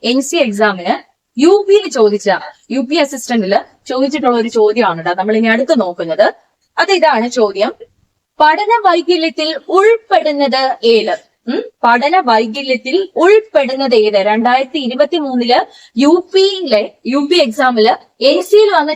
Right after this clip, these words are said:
ചോദ്യമായിരുന്നു പഠന വൈകല്യത്തിൽ ഉൾപ്പെടുന്നത് ഏത്? ഓപ്ഷൻസ് നോക്കിക്കേ. dyslexia, എ ഡി എച്ച് ഡി, autism and cerebral palsy. ഇത് എന്തായിരിക്കും ഇവിടെ നമ്മുടെ പഠന വൈകല്യത്തിൽ ഉൾപ്പെടുന്നതെന്ന് നമ്മൾ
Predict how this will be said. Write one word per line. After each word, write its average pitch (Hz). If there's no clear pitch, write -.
ചോദ്യമായിരുന്നു 226
പഠന 285
വൈകല്യത്തിൽ 254
ഉൾപ്പെടുന്നത് 277
ഏത്? -
ഓപ്ഷൻസ് 339
നോക്കിക്കേ. 294
dyslexia, 254
എ -
ഡി 427
എച്ച് 220
ഡി, 214
autism 330
and 233
cerebral 311
palsy. 294
ഇത് 339
എന്തായിരിക്കും 262
ഇവിടെ 214
നമ്മുടെ 220
പഠന 254
വൈകല്യത്തിൽ 294
ഉൾപ്പെടുന്നതെന്ന് 233
നമ്മൾ 220